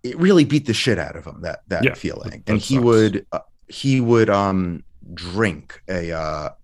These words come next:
Speaker 1: a lot most nights to the point of, of blacking out, vomiting. Um, and, and freshman and sophomore year, for, for sort of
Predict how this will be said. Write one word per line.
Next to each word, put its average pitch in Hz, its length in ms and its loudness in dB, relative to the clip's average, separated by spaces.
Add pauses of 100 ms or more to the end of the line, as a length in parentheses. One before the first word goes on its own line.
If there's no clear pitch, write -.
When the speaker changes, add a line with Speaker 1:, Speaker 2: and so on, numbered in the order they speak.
(120)
Speaker 1:
a 98 80 0
lot 87 520 -2 (1000)
most 101 600 0
nights - 640 -8
to - 100 -10
the 92 80 -4
point 92 320 -2
of, 78 300 -10 (200)
of 92 200 -6
blacking 85 540 -2
out, 73 340 -10
vomiting. 80 800 -6 (160)
Um, 80 380 -8 (680)
and, 90 640 -2 (800)
and 107 340 2 (120)
freshman 143 480 2
and 107 80 0
sophomore 117 400 -2
year, 123 540 4
for, - 200 -10
for - 120 -12
sort - 220 -4
of 147 180 0